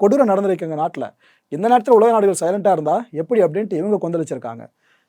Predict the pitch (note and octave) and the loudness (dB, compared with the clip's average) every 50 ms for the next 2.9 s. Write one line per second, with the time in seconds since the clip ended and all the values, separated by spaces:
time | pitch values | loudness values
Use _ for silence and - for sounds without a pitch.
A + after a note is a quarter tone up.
0 | _ _ - C#3+ E3 F3+ F3+ D#3+ - D3+ D#3 F#3+ A3+ A#3+ A#3 - A3+ G3 F#3+ E3 | _ _ -4 -2 0 0 0 0 2 0 4 8 8 8 8 8 4 4 4 2
1 | E3 F3+ F#3+ F#3+ G3 G3 F3+ E3+ D#3+ D#3 D#3 D#3 D#3+ F3+ G3 - _ _ - C#3 | 2 2 2 2 2 2 0 0 0 -2 -2 -2 -2 -4 -6 -12 _ _ -8 -4
2 | E3+ F#3+ G3+ G3+ A3 F#3+ F3 F#3 F#3 E3 - F#3 F3+ E3 D#3 D#3 D#3 | -4 -4 0 0 0 2 2 0 -2 -2 -6 -6 -6 -6 -8 -10 -12